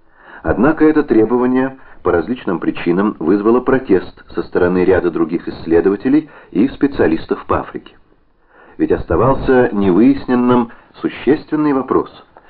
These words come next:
действительно ли болезнь животных, вызываемая укусом мухи Ц Ц, и сонная болезнь людей имеют одного и того же возбудителя? Опасны ли для человека оба эти вида трипанозом,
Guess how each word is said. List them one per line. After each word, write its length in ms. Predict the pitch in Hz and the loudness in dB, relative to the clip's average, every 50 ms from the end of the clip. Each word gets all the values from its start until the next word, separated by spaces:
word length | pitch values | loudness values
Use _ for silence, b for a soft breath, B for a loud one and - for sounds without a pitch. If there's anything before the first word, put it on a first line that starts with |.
| B B B B B | B B B B B
действительно 840 | - - 294 339 - - - - 156 208 - - - 127 107 101 | 0 2 2 2 2 -2 -8 -2 0 0 0 2 2 2 2 4
ли 100 | 92 90 85 | 4 4 4
болезнь 480 | 78 90 92 101 117 110 87 85 87 76 | 4 4 2 4 4 4 2 0 -4 -4
животных, 600 | 80 92 101 104 117 110 82 78 82 76 - - | 0 0 2 4 4 2 2 0 -6 -8 -4 0
вызываемая 640 | 87 80 76 92 92 104 101 95 92 90 90 90 - | 0 0 2 2 0 2 2 2 2 2 2 0 0
укусом 600 | - 101 87 - - 104 92 - - 90 80 82 | 0 -2 -4 -2 -2 -2 -2 0 0 0 0 2
мухи 320 | 92 92 - - - 71 | 2 0 0 -2 -6 -6
Ц 240 | - - - - - | -6 -4 -4 -4 -4
Ц, 380 | - - - 151 147 113 - B B B B B B B B | -4 0 2 2 2 2 -2 B B B B B B B B
и 160 | - 87 78 71 - - - | -2 -2 -2 -4 -6 -6 0
сонная 460 | - 156 147 127 110 95 85 80 80 | 2 2 2 2 2 0 0 -2 -2
болезнь 460 | 71 - 78 78 107 113 95 82 78 71 | -2 0 0 2 2 2 2 0 -4 -4
людей 400 | 73 73 73 - 165 165 151 - 101 95 | -4 -2 2 4 6 6 6 4 2 0
имеют 360 | 104 131 143 135 131 - - | 2 2 2 2 2 0 -2
одного 440 | - 82 82 82 85 90 110 131 131 | -2 -2 -2 -2 0 2 2 2 2
и 140 | - 107 | 0 -2
того 300 | 104 - 101 95 104 107 | -2 -2 -2 0 0 0
же 260 | 92 95 98 92 - - | -2 0 -2 -2 -2 -2
возбудителя? 760 | - 90 87 78 82 87 82 - 69 - - - - - - _ _ _ _ _ _ _ _ _ B B B B B | -4 -4 -4 -4 -6 -6 -6 -6 -8 -12 -14 -16 -16 -16 -18 _ _ _ _ _ _ _ _ _ B B B B B
Опасны 580 | B - - - - 196 185 180 - - 123 113 | B -2 -2 2 2 2 2 2 0 -2 -2 0
ли 140 | 98 98 87 | 0 0 0
для 180 | 78 87 92 | 2 0 0
человека 600 | 90 - - 107 95 92 98 110 113 - - - | 0 0 0 2 2 4 4 4 4 2 2 -2
оба 420 | 101 - - 107 117 95 85 90 90 | -2 0 2 2 2 4 4 2 2
эти 280 | - 87 85 - 101 | 2 0 -2 -2 -6
вида 320 | 90 95 98 85 87 80 78 | -4 -4 -2 0 0 0 0
трипанозом, 840 | - - 82 - 85 78 80 80 82 101 151 165 131 95 - | 0 -4 -2 -2 -2 -4 -2 -4 0 2 2 2 2 0 -4